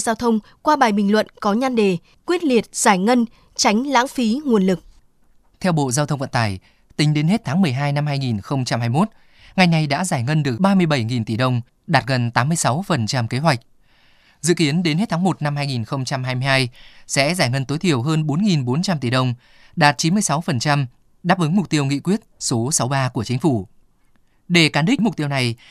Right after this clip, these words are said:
Speaker 2: ngành giao thông đang quyết liệt triển khai các giải pháp như cá thể hóa trách nhiệm trong giải ngân, đẩy nhanh việc phê duyệt, giải ngân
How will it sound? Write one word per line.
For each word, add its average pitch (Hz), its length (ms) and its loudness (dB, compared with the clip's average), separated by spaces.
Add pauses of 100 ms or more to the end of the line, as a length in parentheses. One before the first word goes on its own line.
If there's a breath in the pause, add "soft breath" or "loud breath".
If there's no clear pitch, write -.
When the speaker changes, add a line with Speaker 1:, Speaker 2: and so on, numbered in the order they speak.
(100)
Speaker 2:
ngành 165 180 2
giao 185 120 0
thông 190 220 0
đang 185 160 -2
quyết 247 120 -2
liệt 175 200 0
triển 117 200 -4
khai 135 220 -4
các 180 100 -6
giải 110 140 -4
pháp 180 240 0 (340 soft breath)
như 180 160 2
cá 160 160 -4
thể 180 120 -4
hóa 117 240 -2
trách 233 140 -4
nhiệm 147 220 -2 (120)
trong 135 180 -2
giải 113 140 -6
ngân, 135 280 -2 (300 soft breath)
đẩy 185 180 2
nhanh 190 260 2
việc 151 200 0
phê 165 120 -2
duyệt, 135 260 -4 (160)
giải 131 220 -4
ngân 151 240 0